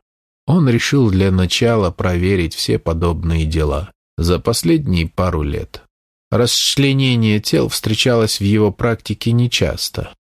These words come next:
но заниматься такими преступлениями приходилось. И все были связаны с психически больными людьми.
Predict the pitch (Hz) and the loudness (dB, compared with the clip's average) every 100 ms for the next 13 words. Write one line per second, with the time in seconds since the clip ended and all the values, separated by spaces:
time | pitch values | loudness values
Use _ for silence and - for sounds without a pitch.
0 | _ - 110 113 110 123 131 131 113 - | _ -4 0 2 2 2 2 2 0 -2
1 | 92 101 - 104 95 107 - 120 - 135 | -2 -2 0 0 2 -2 -2 -4 0 2
2 | 135 120 117 110 - 87 - 104 98 80 | 4 4 2 2 -2 -2 0 0 0 -2
3 | 78 - - - _ _ _ - 80 - | -4 -10 -14 -16 _ _ _ -4 -2 0
4 | - 175 151 147 139 - 117 123 117 113 | 0 2 4 2 2 2 2 2 2 0
5 | - - - 170 - 98 - 95 - 95 | -2 -2 0 0 0 0 2 -2 0 0
6 | 95 90 85 82 85 90 98 90 78 - | 2 0 0 0 0 2 0 0 -2 -4